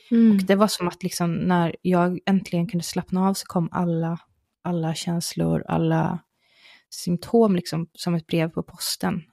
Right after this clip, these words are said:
Speaker 2: För att jag var inte längre i överlevnadsmode, eller vad man säger, att jag
Speaker 1: Mm.
Speaker 2: kunde slappna av. Så då fick jag panikångest och, eh, mycket kortfattat så fick jag en panikångestattack på en, eh, när jag skulle redovisa en uppgift på, eller, Lunds universitet då.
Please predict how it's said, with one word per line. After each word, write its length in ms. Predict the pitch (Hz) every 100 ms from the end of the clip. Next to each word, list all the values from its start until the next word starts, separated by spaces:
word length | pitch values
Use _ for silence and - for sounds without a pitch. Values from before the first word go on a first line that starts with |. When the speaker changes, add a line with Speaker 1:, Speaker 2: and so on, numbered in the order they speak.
| _
Speaker 2:
För 100 | 185
att 140 | -
jag 80 | 175
var 80 | 180
inte 220 | 175 175
längre 280 | 165 160 156
i 360 | 165 160 156 -
överlevnadsmode, 1400 | 180 170 165 165 160 160 165 - - - 185 175 180 175 190 180
eller 120 | 196 175
vad 80 |
man 120 | 170 170
säger, 240 | - - - -
att 120 | -
jag 100 | 254
Speaker 1:
Mm. 120 | 240
Speaker 2:
kunde 120 | 208
slappna 360 | 196 180 - 175
av. 120 | 170 - - - - - -
Så 120 | -
då 40 | 208
fick 140 | 240
jag 80 | 247
panikångest 800 | 233 226 - 202 196 196 - -
och, 360 | - _ -
eh, 320 | 180 175 175 170
mycket 420 | 175 180 - -
kortfattat 640 | 180 - - 165 - -
så 140 | -
fick 220 | 180 180 170
jag 40 |
en 80 | 165
panikångestattack 1080 | 175 175 165 - 160 175 - - 175 - -
på 260 | - 170 160
en, 360 | 170 165 156
eh, 60 | 156 160
när 60 | 156 _ _ -
jag 120 | 175
skulle 180 | - 170
redovisa 540 | 165 165 170 160 -
en 80 | 151
uppgift 580 | - - 165 - - - _ _
på, 100 | - - -
eller, 260 | 175 156 160
Lunds 420 | 180 170 165 -
universitet 460 | 175 175 - 165 -
då. 120 | 170